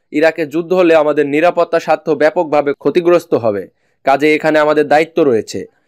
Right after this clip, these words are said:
এদিকে মার্কিন হামলা ইরানি জেনারেল কাশেম সোলাইমানি হত্যাকাণ্ডের ঘটনায় উত্তেজনার মধ্যেই রুশ প্রেসিডেন্ট ভ্লাদিমির পুতিনের সঙ্গে আলোচনা করতে শনিবার মস্কো যাচ্ছেন জার্মানির চ্যান্সেলর অ্যাঞ্জেলা মেরকেল।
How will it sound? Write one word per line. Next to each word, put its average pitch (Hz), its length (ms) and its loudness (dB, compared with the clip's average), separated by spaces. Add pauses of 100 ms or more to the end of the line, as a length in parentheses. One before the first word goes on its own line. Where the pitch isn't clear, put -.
(120)
এদিকে 156 280 0
মার্কিন 160 340 0
হামলা 165 240 2
ইরানি 165 300 0
জেনারেল 165 400 0
কাশেম 160 360 -2
সোলাইমানি 185 380 0
হত্যাকাণ্ডের 175 520 0
ঘটনায় 156 340 0
উত্তেজনার 151 520 0
মধ্যেই 156 420 0
রুশ 156 360 0
প্রেসিডেন্ট 165 520 -2
ভ্লাদিমির 147 540 0
পুতিনের 175 360 -4
সঙ্গে 170 220 -2
আলোচনা 165 340 0
করতে 170 400 0 (420)
শনিবার 165 400 2
মস্কো 170 320 -2
যাচ্ছেন 165 440 -2
জার্মানির 143 680 0
চ্যান্সেলর 160 500 2
অ্যাঞ্জেলা 143 380 0
মেরকেল। 110 480 -4